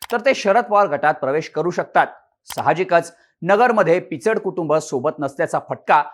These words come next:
भाजपला बसू शकतो. त्यामुळं भाजप वैभव पिचड यांचा शरद पवार गटात प्रवेश रोखण्यासाठी अकोलेमधून अजित पवार गट आणि भाजपमध्ये मैत्रीपूर्ण लढत होऊ शकते,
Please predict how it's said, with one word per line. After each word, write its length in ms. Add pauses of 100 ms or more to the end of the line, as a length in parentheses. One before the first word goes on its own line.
(200)
भाजपला 500
बसू 260
शकतो. 320 (420)
त्यामुळं 400
भाजप 420 (360)
वैभव 320
पिचड 400 (300)
यांचा 220
शरद 280
पवार 240
गटात 260
प्रवेश 360
रोखण्यासाठी 600 (320)
अकोलेमधून 720
अजित 180 (100)
पवार 160
गट 240 (280)
आणि 140
भाजपमध्ये 600
मैत्रीपूर्ण 600
लढत 360
होऊ 140
शकते, 340